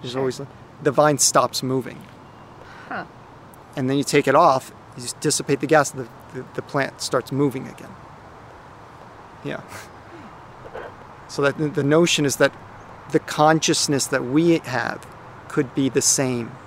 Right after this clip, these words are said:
Speaker 1: in some ways as the plant. And it's not that they don't talk. I-,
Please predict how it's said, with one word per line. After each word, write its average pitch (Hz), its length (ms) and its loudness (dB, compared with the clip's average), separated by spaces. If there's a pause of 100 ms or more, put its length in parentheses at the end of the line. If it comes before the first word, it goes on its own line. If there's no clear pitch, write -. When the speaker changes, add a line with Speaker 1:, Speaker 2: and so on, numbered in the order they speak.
(1600)
Speaker 1:
in 135 140 -4
some 123 260 0
ways 117 220 -4
as 123 120 -8
the - 100 -14
plant. - 260 -16 (720)
And 156 100 0
it's - 140 -2
not 170 160 2
that 180 120 -2
they 160 100 2
don't 143 220 2
talk. 151 440 0 (500)
I-, - 140 -6